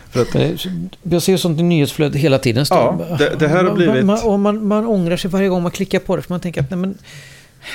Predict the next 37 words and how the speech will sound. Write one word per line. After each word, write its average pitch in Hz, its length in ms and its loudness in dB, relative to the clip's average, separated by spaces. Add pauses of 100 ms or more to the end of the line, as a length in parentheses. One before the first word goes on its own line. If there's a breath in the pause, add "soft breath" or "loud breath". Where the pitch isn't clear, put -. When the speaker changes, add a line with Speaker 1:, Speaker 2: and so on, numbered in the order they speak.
(320 loud breath)
Speaker 2:
den 180 160 -4
här 165 60 -4
stackars 165 320 -4
människan 147 420 -4
som, - 160 -10
som 151 220 -6
blir 139 140 -4
helt 156 420 -6
förskräckt - 480 -8
och 147 60 -6
s-, - 360 -12 (220)
på 160 180 -8
spy 147 680 -6 (340 loud breath)
av 147 260 -2
den 156 200 -6
förskräckliga - 960 -8
upptäckten 135 580 -8
och, 147 460 -8 (280)
när 143 120 -6
hon 131 100 -4
packar 135 260 -6
upp, - 240 -6
eh, - 60 -6 (180)
salladen 113 500 -6
hon 123 280 -8
köpte - 360 -10
på - 220 -12
Ica - 300 -2 (120)
senast. 62 300 -8 (1300 loud breath)
Det 160 80 -10
kanske 156 240 -6
faktiskt 156 320 -10
är 185 240 -4
någonting 110 320 -4
den 104 120 -4
här 101 80 -4
gången. 101 240 -8